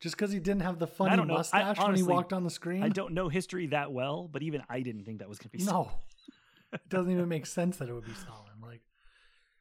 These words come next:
Speaker 2: You figure, okay, this is a World War One movie. The whole point of setting up Kingsman is 'cause you don't wanna have another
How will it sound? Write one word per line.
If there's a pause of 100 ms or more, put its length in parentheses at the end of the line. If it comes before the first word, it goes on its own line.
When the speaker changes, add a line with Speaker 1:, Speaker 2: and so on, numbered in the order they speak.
(240)
Speaker 2:
You
figure,
okay,
this
is
a
World
War
One
movie. (460)
The
whole
point (180)
of
setting
up
Kingsman
is
'cause
you
don't
wanna
have
another